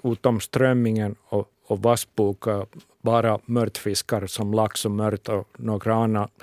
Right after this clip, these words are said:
finns, äh, äh, potential att öka fiske. Men, men jag förstår att det, det är mycket svårare att, att, äh, att, äh,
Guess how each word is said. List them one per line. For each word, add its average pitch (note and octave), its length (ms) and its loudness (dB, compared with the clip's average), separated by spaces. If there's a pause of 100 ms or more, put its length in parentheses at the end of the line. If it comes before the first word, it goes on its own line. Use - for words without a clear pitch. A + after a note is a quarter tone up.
(680)
finns, C3 420 2
äh, G#2+ 240 4 (220)
äh, A2 200 2 (460)
potential G#2+ 600 2
att G#2 160 0
öka A2 320 2
fiske. - 460 0 (880)
Men, G#2+ 340 0
men A2 180 -2
jag A2 240 2
förstår B2+ 400 4
att A#2 160 4
det, A#2 240 4
det A2 160 0
är A2 140 0 (180)
mycket A#2+ 520 -2
svårare G#2+ 500 2
att, G2+ 220 -6
att, - 340 -6
äh, G2+ 260 -2 (200)
att, - 400 -8
äh, G2+ 220 -2